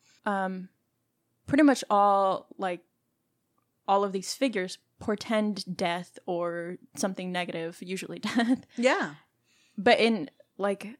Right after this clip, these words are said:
Speaker 1: I'm noticing this trend of, like, warnings about future outcomes, you know?
Speaker 2: I
Speaker 1: Wh-
Speaker 2: think that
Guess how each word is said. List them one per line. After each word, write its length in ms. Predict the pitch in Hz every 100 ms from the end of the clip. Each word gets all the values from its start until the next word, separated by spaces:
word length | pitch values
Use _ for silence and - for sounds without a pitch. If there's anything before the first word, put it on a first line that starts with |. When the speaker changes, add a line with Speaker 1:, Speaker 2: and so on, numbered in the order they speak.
| _ - -
Speaker 1:
I'm 140 | 214
noticing 520 | 214 208 202 - 196
this 160 | 185 -
trend 440 | - 185 180 175 -
of, 460 | 185 170 165 - - _ _ _ _ _ -
like, 220 | 202 185
warnings 600 | 190 170 185 185 185 185
about 460 | 170 175 151 151 - _
future 440 | - 202 190 170
outcomes, 880 | 160 165 - - 160 170 180 - - _ _ _ _ _ -
you 80 | 180
know? 320 | 170 180 185 _ _ _ _ _
Speaker 2:
I 60 | 247
Speaker 1:
Wh- 40 |
Speaker 2:
think 180 | 330 349
that 320 | 262 185 -